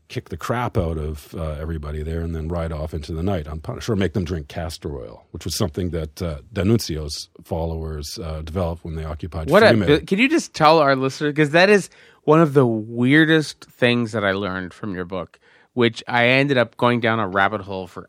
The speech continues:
Speaker 2: hours
Speaker 1: <laughs>
Speaker 2: online, like, looking into this. What is, tell them what you're talking about, the
Speaker 1: Castor
Speaker 2: castor oil.
Speaker 1: oil?
Speaker 2: Yeah.
Speaker 1: Yeah, it's, um, well, I guess the best way to describe it, it, it re-, was really, I'd always heard about the fascist tortures,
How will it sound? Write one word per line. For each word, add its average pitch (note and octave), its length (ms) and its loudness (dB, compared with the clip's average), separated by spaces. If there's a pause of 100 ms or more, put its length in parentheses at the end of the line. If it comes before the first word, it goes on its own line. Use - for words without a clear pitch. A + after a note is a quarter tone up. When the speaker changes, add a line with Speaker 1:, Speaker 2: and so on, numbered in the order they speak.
(100)
Speaker 2:
hours A#2 480 -4
Speaker 1:
<laughs> G2+ 80 -4
Speaker 2:
online, A2 640 0
like, G#2+ 240 -4
looking A#2 300 -4
into A2+ 200 -2
this. G#2 220 -6 (720)
What E3+ 160 4
is, - 300 -2 (680)
tell G#3 180 4
them A#3 140 6
what D#3 160 0
you're C3 120 -2
talking B2+ 280 0
about, G2 240 -6
the B2 60 -10
Speaker 1:
Castor A2+ 460 0
Speaker 2:
castor - 60 2
oil. D#3+ 140 0
Speaker 1:
oil? - 60 2
Speaker 2:
Yeah. C3 240 6 (760)
Speaker 1:
Yeah, A2+ 280 4
it's, G2+ 220 -10
um, G2 460 -2 (840)
well, C3+ 280 0
I A#2 120 -6
guess C#3+ 160 -10
the C3+ 100 -8
best G#2+ 240 -8
way A#2 100 -2
to G2+ 120 -4
describe G2 560 -8
it, F2+ 200 -10
it, B2+ 380 -4
it A#2+ 80 -10 (100)
re-, C3+ 200 0
was A#2 180 -2
really, A#2+ 240 0 (160)
I'd A#2 140 -2
always C#3 260 0
heard A2+ 380 -2
about C#3+ 300 -2
the G2 100 -6
fascist - 560 -8
tortures, B2 640 -8